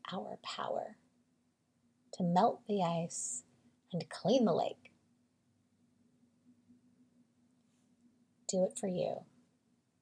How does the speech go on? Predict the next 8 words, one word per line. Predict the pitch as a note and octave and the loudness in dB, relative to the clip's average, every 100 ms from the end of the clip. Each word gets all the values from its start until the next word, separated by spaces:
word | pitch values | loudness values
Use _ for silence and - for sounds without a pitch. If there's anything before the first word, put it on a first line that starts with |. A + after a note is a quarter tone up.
| _ _ _ _ _ - | _ _ _ _ _ -2
Do | A3+ A3+ | 4 4
it | A#3 - _ - | 4 -2 _ -8
for | F#3+ | -6
the | F3+ | -6
people | - G3 G3+ F#3+ F#3 _ _ _ _ | -6 -4 0 0 -2 _ _ _ _
who | G3 F#3+ | -4 -2
love | F3 E3+ F3 | 0 0 0
you. | D#3+ C#3+ | 0 0